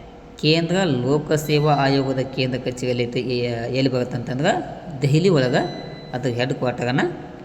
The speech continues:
ಪಡೆದುಕೊಂಡಿದೆ. ಓಕೆನಾ? ಇವತ್ತಿನ ಈ ಒಂದು ಅವಧಿ ಒಳಗೆ, ಆ, ಎಂಟನೇ ತರಗತಿಯ ಸಮಾಜ ವಿಜ್ಞಾನದ ಪುಸ್ತಕಕ್ಕೆ ಸಂಬಂಧಪಟ್ಟಂತೆ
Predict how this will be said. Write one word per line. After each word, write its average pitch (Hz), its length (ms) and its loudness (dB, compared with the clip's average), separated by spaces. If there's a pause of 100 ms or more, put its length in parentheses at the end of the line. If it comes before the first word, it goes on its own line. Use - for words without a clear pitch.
(120)
ಪಡೆದುಕೊಂಡಿದೆ. 120 1300 -2 (720)
ಓಕೆನಾ? 180 240 0 (880)
ಇವತ್ತಿನ 185 400 2
ಈ 156 260 2
ಒಂದು 143 300 2
ಅವಧಿ 127 260 0
ಒಳಗೆ, 123 600 -2 (920)
ಆ, 127 40 -4 (760)
ಎಂಟನೇ 160 280 0
ತರಗತಿಯ 151 540 2
ಸಮಾಜ 139 480 0
ವಿಜ್ಞಾನದ 131 400 -2 (100)
ಪುಸ್ತಕಕ್ಕೆ 120 340 -6
ಸಂಬಂಧಪಟ್ಟಂತೆ 117 1040 -4